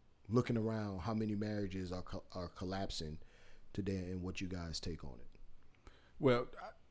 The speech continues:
Speaker 2: the, uh, first, the, I think the reason why the divorces are higher among younger people because they don't know how to love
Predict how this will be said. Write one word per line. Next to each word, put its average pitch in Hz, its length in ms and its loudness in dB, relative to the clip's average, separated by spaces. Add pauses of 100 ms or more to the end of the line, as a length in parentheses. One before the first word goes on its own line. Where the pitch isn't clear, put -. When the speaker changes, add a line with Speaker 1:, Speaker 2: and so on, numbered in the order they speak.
(1040)
Speaker 2:
the, 131 180 6
uh, 113 200 12
first, - 500 12
the, 110 140 12
I 107 100 12
think 117 240 8
the 110 80 8
reason 120 320 12
why 107 300 12
the 101 140 4
divorces 101 640 8
are 98 80 8
higher 110 420 10
among 98 500 6 (300)
younger 113 380 10
people 95 560 12
because 95 480 6 (580)
they 110 240 12
don't 135 220 12
know 123 80 12
how 117 140 12
to 104 80 12
love 107 680 12